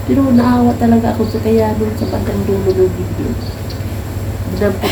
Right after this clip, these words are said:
ko na siya at ipinatong sa sanga dahil kung sa baba lang, hindi niya talaga kaya lumipad. Kaya pinatong ko sa sanga para pag lumipad, kaya na niya, diretso na siya palabas.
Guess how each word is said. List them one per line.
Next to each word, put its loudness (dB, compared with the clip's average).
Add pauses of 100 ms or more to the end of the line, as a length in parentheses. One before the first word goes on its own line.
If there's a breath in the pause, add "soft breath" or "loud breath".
ko 0
na 2
siya 0
at -4
ipinatong 0
sa -2
sanga -2
dahil -2
kung -2
sa -2
baba 0
lang, -4
hindi -2
niya -4
talaga -2
kaya -2
lumipad. -4 (1300)
Kaya 2 (120)
pinatong 2
ko -4
sa -4
sanga -2 (320)
para -4
pag 0
lumipad, -2 (200)
kaya 0
na 0
niya, -2
diretso -2
na -2
siya -4
palabas. -4